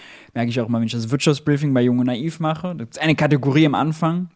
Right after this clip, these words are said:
Good News. Die ist immer ganz klein, dann gibt's ganz viel, worüber man sich aufregen kann. Äh, ja, aber das Leben ist natürlich nicht nur Politik,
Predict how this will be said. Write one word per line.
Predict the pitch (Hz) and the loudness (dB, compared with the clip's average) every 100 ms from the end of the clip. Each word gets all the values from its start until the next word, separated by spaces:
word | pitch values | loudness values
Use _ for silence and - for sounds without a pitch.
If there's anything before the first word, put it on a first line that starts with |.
| 131 | -2
Good | 127 165 160 | 4 4 4
News. | 180 190 214 - - | 2 2 0 -4 -8
Die | 196 | -2
ist | |
immer | 220 190 | 2 2
ganz | 170 202 - | 2 0 0
klein, | 185 180 170 | 0 0 0
dann | 147 | -2
gibt's | 151 - | -4 -2
ganz | 139 139 | -2 0
viel, | 135 | -2
worüber | 127 127 | 0 0
man | 123 | 0
sich | 120 117 | -2 -2
aufregen | 123 117 113 107 | -4 -4 -6 -6
kann. | 110 135 143 139 - - - _ - | -6 -6 -6 -8 -16 -20 -20 _ -12
Äh, | 120 117 113 123 - | -8 -6 -8 -12 -12
ja, | 82 - _ - | -12 -14 _ -4
aber | 147 123 113 | 0 2 0
das | 131 123 | -2 2
Leben | 156 | 2
ist | 135 | 0
natürlich | 120 127 - | -4 -4 -2
nicht | 120 | 0
nur | 135 131 | 0 -2
Politik, | 127 120 110 117 - | -2 -2 -2 -6 -8